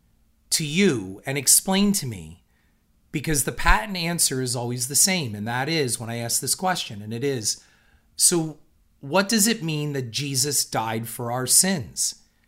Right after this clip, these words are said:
And they looked at me and they go, "Well, that's the answer. He died for you. He died for your sins." And I looked at them. I said, "I don't understand that answer." I said, "Can you explain it? You seem to know the answer." And you know what?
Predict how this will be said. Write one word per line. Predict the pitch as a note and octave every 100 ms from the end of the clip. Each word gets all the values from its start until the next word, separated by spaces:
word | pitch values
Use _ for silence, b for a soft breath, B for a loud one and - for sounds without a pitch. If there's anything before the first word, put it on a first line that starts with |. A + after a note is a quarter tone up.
| _ _ _ _ _ _ _ -
And | D3 D3 D3 D3 C#3 B2
they | D3+ D#3
looked | F#3+ A3+
at | F3+
me | D3
and | C3
they | B2+
go, | C3 B2 B2+ C3+ -
"Well, | C#3
that's | B2+ A#2 -
the | B2 B2+
answer. | E3 - -
He | - C#3
died | A#2+ C3+ A#2+ B2 A#2+
for | -
you. | B2 D3+
He | B2+ G2
died | A2+ G2+ G#2+
for | - G#2+
your | G#2+
sins." | - F3+ F3+ E2+ - - b b b b _ _ _ _
And | D3+ D3+
I |
looked | D#3+ A3 A3+
at | F3+
them. | C#3
I | B2+
said, | A#2 D#3
"I | D3 C#3 - -
don't | F#3 G3
understand | F#3+ F#3 - D#3 D3
that |
answer." | D#3+ G#3 A3 C3
I |
said, | B2 B2+ A2
"Can | - B2
you | D3 C#4
explain | A#3 - - A#2 -
it? | -
You | A#2+ F3
seem | F#3+ F#3+ E3+
to | D3+
know | C#3+ D3 F3
the | G#3+ G3+ B2
answer." | F2+ F#2+ - G#2+ - b b b b
And | - D3+
you |
know | E3
what? | E3+ D#3+ G3